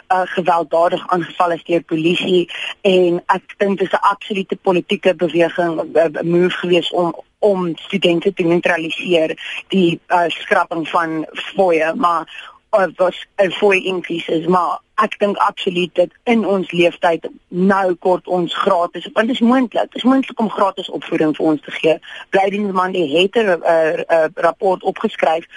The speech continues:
wat gesê het ons dit kan, ehm, dat dit moontlik is vir ons regering, maar op die oomblik hulle, hulle doen net nie die stap nie, hulle,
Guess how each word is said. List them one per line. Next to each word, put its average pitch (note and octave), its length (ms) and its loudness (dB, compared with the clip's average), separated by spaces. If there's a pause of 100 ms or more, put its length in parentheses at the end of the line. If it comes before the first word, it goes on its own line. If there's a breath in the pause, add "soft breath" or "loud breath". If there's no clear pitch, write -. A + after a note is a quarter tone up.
(320 loud breath)
wat G3 220 -2
gesê A#3 460 0
het G3+ 100 -10
ons F#3 180 -8
dit F3+ 200 -2
kan, G#3+ 360 -4 (400 soft breath)
ehm, F3 360 0
dat G3 240 -2
dit F#3+ 140 -4
moontlik A3 420 -2
is F#3+ 160 -2
vir F#3+ 280 -2
ons F3 120 -6
regering, A3+ 540 -2
maar E3+ 340 0
op - 140 -10
die G3+ 120 -2
oomblik G3 380 -2 (200)
hulle, F#3 340 0 (160)
hulle F3+ 260 2 (800)
doen G#3 200 2
net A3 180 -2
nie G3+ 100 -2
die F#3 100 -4
stap A#3+ 360 -4
nie, E3+ 200 -8
hulle, F3 200 0